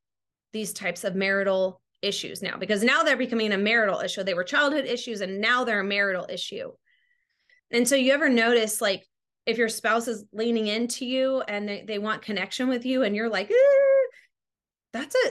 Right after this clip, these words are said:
that's a child part that has not been seen or heard or have healing yet.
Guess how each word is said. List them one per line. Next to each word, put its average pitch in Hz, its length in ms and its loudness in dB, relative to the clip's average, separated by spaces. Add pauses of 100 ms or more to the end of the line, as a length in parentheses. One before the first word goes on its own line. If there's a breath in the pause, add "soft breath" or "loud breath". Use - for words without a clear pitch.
(100)
that's 277 240 -10
a 240 240 0 (140)
child 208 600 -4
part 175 380 -4 (640)
that 208 100 -14
has 233 180 -8
not 240 260 -2 (720)
been 220 160 -4
seen 262 280 -2
or 233 80 0
heard 220 200 0
or 220 60 2
have 190 160 -4
healing 277 420 -6
yet. - 220 -10